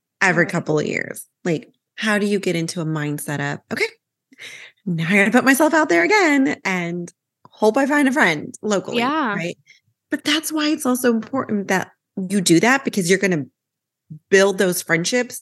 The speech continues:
Speaker 1: that go all over the world that you keep in touch with. Like, my best friend, my very, very dearest best friend, I met when we were stationed in Sigonella and we were pregnant together and our kids were born, like, a month and a half apart from each other.
Speaker 2: Aw.
Speaker 1: Yeah. <laughs>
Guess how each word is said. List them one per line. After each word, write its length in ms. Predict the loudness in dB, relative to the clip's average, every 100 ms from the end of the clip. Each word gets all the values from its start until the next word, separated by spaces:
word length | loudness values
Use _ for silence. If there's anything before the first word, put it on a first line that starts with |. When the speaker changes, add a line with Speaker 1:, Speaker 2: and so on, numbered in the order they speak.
| -4
Speaker 1:
that 320 | -2 -2 -6 _ _ _ _ _ _ _ 0
go 160 | 4 6
all 200 | 6 6
over 140 | 6
the 80 | 4
world 360 | 0 0 0 0
that 80 | -2
you 120 | -4
keep 180 | -4 -6
in 80 |
touch 280 | -4 -6 -6
with. 240 | -6 -6 -8 -12 -4
Like, 300 | 0 0 -4 _ _ _ _ -4
my 360 | 0 4 4
best 360 | 4 2 -2 -4
friend, 240 | 0 0
my 200 | -2 -6 -12 _
very, 240 | 0 0
very 220 | 0 -2 -2
dearest 260 | -2 -6
best 220 | -6 -6
friend, 200 | -2 -2 0
I 100 | 0
met 440 | 0 2 2 0 -4 -20 -4
when 120 | 2
we 40 | 2
were 80 |
stationed 460 | 2 4 4 4 2
in 80 | 0
Sigonella 640 | 0 -2 0 -2 0 -2
and 100 | -2
we 80 | -4
were 80 | -4
pregnant 640 | -10 -8 -2 0 0 -2
together 460 | -2 0 2 4 2
and 140 | 2 0
our 80 | -2
kids 320 | 0 0 0
were 120 | -4
born, 340 | 0 0 2
like, 160 | 0 -2 0
a 60 |
month 240 | 2 2 2
and 80 | 0
a 40 |
half 220 | 0 -4 -8 _
apart 300 | -6 -2 2
from 160 | 2 2
each 140 | 2
other. 300 | 4 6 6
Speaker 2:
Aw. 460 | 6 4 2 0 4
Speaker 1:
Yeah. 280 | 6 8 4
<laughs> 40 | -2